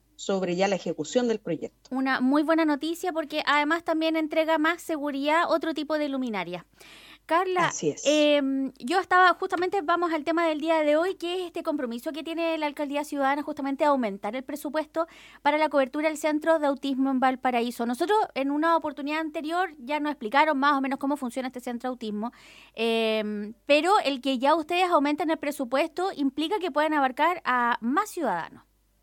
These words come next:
Speaker 1: Así es, Alejandra. Mira, efectivamente nosotros,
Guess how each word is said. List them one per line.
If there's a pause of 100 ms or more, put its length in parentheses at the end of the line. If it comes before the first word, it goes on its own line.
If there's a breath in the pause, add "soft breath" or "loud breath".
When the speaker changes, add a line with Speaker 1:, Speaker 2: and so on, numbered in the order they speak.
(800)
Speaker 1:
Así
es,
Alejandra.
Mira, (480 loud breath)
efectivamente
nosotros,